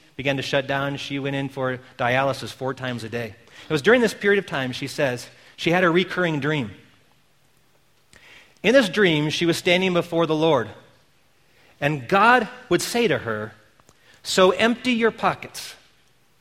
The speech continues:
What have you got left of your life? Any dreams that were unfulfilled?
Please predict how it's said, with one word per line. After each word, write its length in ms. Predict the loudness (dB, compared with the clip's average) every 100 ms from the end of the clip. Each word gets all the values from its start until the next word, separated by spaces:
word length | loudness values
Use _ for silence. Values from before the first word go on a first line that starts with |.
| _ _ _ _
What 240 | 0 4 4
have 180 | 4
you 120 | 2 2
got 320 | 4 4 2
left 280 | 0 0 -2
of 140 | -2
your 100 | -2
life? 400 | -2 -2 -4 -10 -6
Any 220 | -2 0
dreams 460 | 0 0 2 2 2
that 120 | 2
were 140 | 2
unfulfilled? 760 | 0 0 -2 -6 -2 0 0 -4